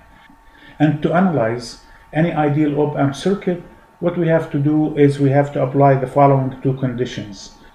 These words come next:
whenever we wanted to, uh, analyze the circuit using ideal op-amp.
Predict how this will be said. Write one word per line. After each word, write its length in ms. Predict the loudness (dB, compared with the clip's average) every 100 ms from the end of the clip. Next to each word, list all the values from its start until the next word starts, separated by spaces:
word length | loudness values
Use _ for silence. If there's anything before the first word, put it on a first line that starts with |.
| _ -4
whenever 420 | 4 6 6 4
we 180 | 2 0
wanted 460 | 2 2 0 -4 -2
to, 480 | 0 2 0 -4 -12 -20 -20 _ -12
uh, 40 | -8
analyze 760 | -4 -4 2 4 6 6 4
the 80 | -2
circuit 500 | -4 -4 -2 -4 0
using 380 | 0 0 0 -2
ideal 420 | -2 0 -2 0
op-amp. 480 | -2 -2 -10 -12